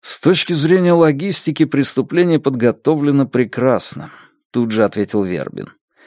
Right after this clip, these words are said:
Действовал кровосос продуманно, хладнокровно и пока, как мне кажется, не допустил ни одной ошибки.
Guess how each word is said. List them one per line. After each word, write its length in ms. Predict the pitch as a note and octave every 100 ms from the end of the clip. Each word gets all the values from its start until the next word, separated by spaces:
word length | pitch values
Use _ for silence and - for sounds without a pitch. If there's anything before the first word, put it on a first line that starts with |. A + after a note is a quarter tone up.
| - _ -
Действовал 540 | E2+ E3 G3 G3 F#3
кровосос 560 | D#3 E3 D#3 - D#3+ -
продуманно, 680 | - A#2 A2 A#2 C3 C3+ B2+
хладнокровно 1040 | - C#3 B2 G#2+ F#2 - A#2 A#2+ A#2 G2+ - -
и 100 | A#2+
пока, 380 | - G#2+ - F3+
как 220 | E3 -
мне 180 | A#2+ G#2
кажется, 480 | C3 D3 C#3+ -
не 120 | B2 A2
допустил 680 | G#2 G2 F#2 - B2+ C#3+
ни 240 | C#3 B2+ D3
одной 480 | D#3 B2+ A#2+ A2+ A2+
ошибки. 640 | - - E2+ _ -